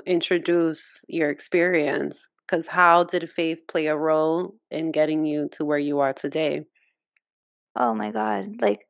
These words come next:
Speaker 2: that's the <laughs> faith is it, you know?
Speaker 1: Yeah.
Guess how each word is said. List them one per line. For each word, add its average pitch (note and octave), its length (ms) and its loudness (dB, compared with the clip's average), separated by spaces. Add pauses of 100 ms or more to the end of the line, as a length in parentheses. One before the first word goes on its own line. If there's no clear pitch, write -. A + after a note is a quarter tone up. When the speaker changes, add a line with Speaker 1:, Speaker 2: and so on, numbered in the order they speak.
Speaker 2:
that's G#3+ 420 2
the G3+ 560 2
<laughs> - 320 -2 (500)
faith A3+ 440 4
is G3 220 0
it, G3 280 0 (200)
you G#3 120 2
know? F#3 360 4
Speaker 1:
Yeah. E3+ 280 2